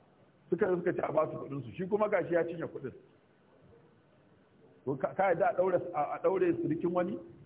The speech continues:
Irin waɗannan abubuwan gaskiya mu gaya wa junanmu, mu gaya wa junanmu gaskiya. Auren talaka da talaka yana nan,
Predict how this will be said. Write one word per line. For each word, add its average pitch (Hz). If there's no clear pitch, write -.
Irin 208
waɗannan 196
abubuwan 180
gaskiya 175
mu 170
gaya 165
wa 143
junanmu, 143
mu 131
gaya 160
wa 135
junanmu 131
gaskiya. 101
Auren 185
talaka 175
da 135
talaka 147
yana 151
nan, 156